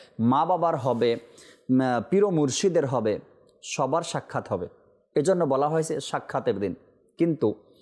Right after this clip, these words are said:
আল্লাহ তাবারক ওয়া তাআলা কোরআনে পাকের মধ্যে যে সাক্ষাতের কথা বলেছেন, দর্শক শ্রোতা,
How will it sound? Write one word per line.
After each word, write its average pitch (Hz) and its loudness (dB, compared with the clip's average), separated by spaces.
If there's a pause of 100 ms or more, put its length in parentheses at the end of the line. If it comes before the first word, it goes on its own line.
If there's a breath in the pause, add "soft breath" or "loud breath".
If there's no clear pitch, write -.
(260 soft breath)
আল্লাহ 165 2
তাবারক 175 0
ওয়া 175 0
তাআলা 170 0
কোরআনে 147 0
পাকের 156 0
মধ্যে 175 2
যে 143 2
সাক্ষাতের 139 -4
কথা 123 -2
বলেছেন, 117 0
দর্শক 107 -2
শ্রোতা, 107 -4